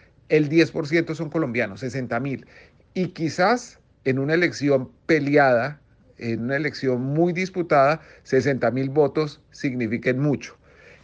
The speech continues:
Y eso coincide además con una situación política y judicial que se está viviendo en Colombia.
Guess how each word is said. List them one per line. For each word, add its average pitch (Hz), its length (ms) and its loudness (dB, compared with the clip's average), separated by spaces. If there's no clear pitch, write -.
Y 190 200 2
eso 220 240 2
coincide 175 500 0
además 139 380 0
con 165 120 -4
una 160 140 -4
situación 131 600 -2
política 185 760 -2
y 135 60 0
judicial 127 540 -2
que 160 100 -6
se 156 60 -6
está 135 180 -4
viviendo 131 320 -4
en 147 80 -10
Colombia. 120 460 -6